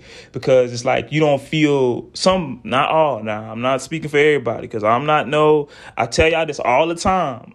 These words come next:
I am not no mental health specialist. I'm not no,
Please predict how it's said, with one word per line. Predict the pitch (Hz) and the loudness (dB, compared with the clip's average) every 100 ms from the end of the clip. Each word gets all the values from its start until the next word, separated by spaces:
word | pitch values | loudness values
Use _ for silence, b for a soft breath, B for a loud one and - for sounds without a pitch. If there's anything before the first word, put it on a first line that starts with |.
| - | -2
I | 135 135 | -2 -2
am | 123 123 | -4 -6
not | 131 156 160 - | -2 -2 -2 -6
no | 143 147 156 | -2 0 0
mental | 151 156 160 160 | -2 -6 -4 -2
health | 151 160 | 0 -2
specialist. | - 160 156 151 147 147 151 B B B | -4 -4 -2 -4 -8 -8 -8 B B B
I'm | 104 113 | -6 -4
not | 110 | -4
no, | 113 123 120 - - | -4 -4 -2 -4 -6